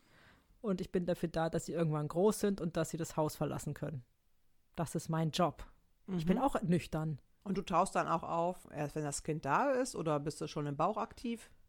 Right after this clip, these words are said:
Speaker 1: Wenn das Kind im Bauch ist, ob ich da schon aktiv bin.
Speaker 2: Oder
Speaker 1: Mm.
Speaker 2: wirst du überhaupt aktiviert? Oder bist du einfach
Speaker 1: Also ich glaube, dass ich in jeder Frau oder eigentlich in jedem weiblichen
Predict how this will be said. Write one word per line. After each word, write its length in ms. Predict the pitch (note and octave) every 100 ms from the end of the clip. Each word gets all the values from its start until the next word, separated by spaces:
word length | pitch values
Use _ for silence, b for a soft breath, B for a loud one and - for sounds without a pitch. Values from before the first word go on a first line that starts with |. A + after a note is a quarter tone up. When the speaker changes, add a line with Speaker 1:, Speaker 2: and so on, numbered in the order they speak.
| _ _ _ -
Speaker 1:
Wenn 80 | F#3+
das 120 | -
Kind 160 | F3+
im 60 | E3+
Bauch 200 | F3+ F#3
ist, 60 | F3
ob 80 |
ich 40 | -
da 80 | E3+
schon 140 | F3
aktiv 360 | E3 - A#3 -
bin. 200 | F#3+ G3+ b b b b b b b -
Speaker 2:
Oder 380 | F#3+ F#3 F#3+
Speaker 1:
Mm. 120 | F#3 F3+
Speaker 2:
wirst 180 | C#4 -
du 60 |
überhaupt 380 | F#3 F3 D#3+ -
aktiviert? 680 | E3 - F#3 F#3+ E4+ G#4+ - - _
Oder 220 | F3+ E3
bist 380 | - - E3+ -
du 40 | -
einfach 600 | E3 D3+ C3 - - - _ -
Speaker 1:
Also 200 | F#3 F#3+
ich 200 | B3 A#3
glaube, 300 | G#3+ G#3+ G#3+
dass 180 | F#3+ F#3
ich 140 | F#3 F#3+
in 120 | E3
jeder 300 | F3 G3 F#3
Frau 640 | - - - D3+ F3+ G#3+
oder 220 | F3 E3
eigentlich 280 | D#3+ D#3 -
in 140 | D#3
jedem 360 | C#3 E3 E3+ C#3
weiblichen 1040 | D3+ F3+ F#3+ E3+ E3+ - D#3+ D3+ D3 D3